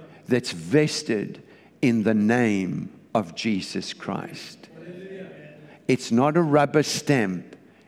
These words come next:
It's a declaration of faith in that name. Got it, family? So important. Now, you may not feel like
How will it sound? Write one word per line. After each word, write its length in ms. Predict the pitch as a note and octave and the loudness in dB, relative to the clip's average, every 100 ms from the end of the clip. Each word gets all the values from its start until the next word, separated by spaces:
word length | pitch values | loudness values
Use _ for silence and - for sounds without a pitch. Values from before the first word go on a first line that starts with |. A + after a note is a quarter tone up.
| _ | _
It's 220 | C3 - D#3+ | -4 -2 -2
a 140 | C#3 G#2 | 0 -2
declaration 1300 | - C3 C3+ D3 D3 A2+ G2 A#2+ A#2 - B2+ A#2 | 0 0 0 0 0 2 2 2 2 0 0 2
of 140 | G#2+ - | 2 -2
faith 720 | - A2 D#2+ B1+ - - - _ _ _ _ - - | -2 -2 -2 -8 -16 -20 -20 _ _ _ _ -8 0
in 180 | A2 A#2 | 2 2
that 260 | G#2+ - | 2 0
name. 420 | G2+ G2 D#2+ E2 - | -2 0 -4 -8 0
Got 180 | C#3 E3+ | 2 2
it, 160 | D#3+ | -2
family? 580 | - G2+ F#2 F#2+ G#2+ - - - - E2 - - - | -2 -2 -2 -2 -4 -6 -20 -20 -20 -20 -20 -20 -8
So 320 | - D#3 F3 | 2 4 4
important. 840 | D#3+ C3+ B2+ G#2 - - - - _ _ _ _ _ _ _ _ _ | 2 0 0 -2 -4 -12 -12 -18 _ _ _ _ _ _ _ _ _
Now, 360 | A#2+ C#3 A#2 E2 - - | 0 2 0 -2 -10 -12
you 240 | G#2 D3+ E3+ | 0 2 6
may 260 | D#3+ F3 | 6 4
not 300 | F3 E3 D#3 | 4 4 2
feel 560 | - F3+ A#3 F3 G#2 - - - - - | 2 4 6 6 2 -2 -14 -20 -20 -2
like 640 | A2+ D3+ C#3 G2 G2 - | 2 4 2 -2 -10 -16